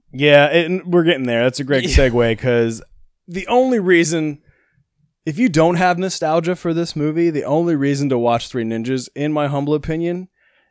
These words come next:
Speaker 1: is for three, these three dudes.
Speaker 2: Yeah, they are the highlight of this movie by far.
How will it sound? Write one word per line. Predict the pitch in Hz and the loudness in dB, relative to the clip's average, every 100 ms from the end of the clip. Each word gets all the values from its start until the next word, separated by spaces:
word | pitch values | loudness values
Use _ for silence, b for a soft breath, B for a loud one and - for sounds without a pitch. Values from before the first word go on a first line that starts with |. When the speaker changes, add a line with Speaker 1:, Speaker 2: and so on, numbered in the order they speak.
| _ 139 | _ -10
Speaker 1:
is | 120 | -8
for | - 110 | -6 -8
three, | - 120 120 117 | -8 -6 -4 -4
these | 117 110 104 | -6 -8 -8
three | - 101 | -10 -10
dudes. | 90 78 80 - - | -8 -12 -12 -14 -10
Speaker 2:
Yeah, | 127 117 117 _ - | -8 -8 -10 _ -10
they | 147 | -4
are | 160 147 143 | 0 2 0
the | 131 123 120 113 _ _ 107 | -2 -6 -8 -12 _ _ -18
highlight | 123 120 117 117 113 - | -8 -6 -4 -4 -6 -10
of | 113 | -10
this | 117 113 | -10 -8
movie | 123 113 113 | -8 -8 -8
by | 110 113 110 | -10 -10 -10
far. | - 107 104 107 | -10 -12 -12 -18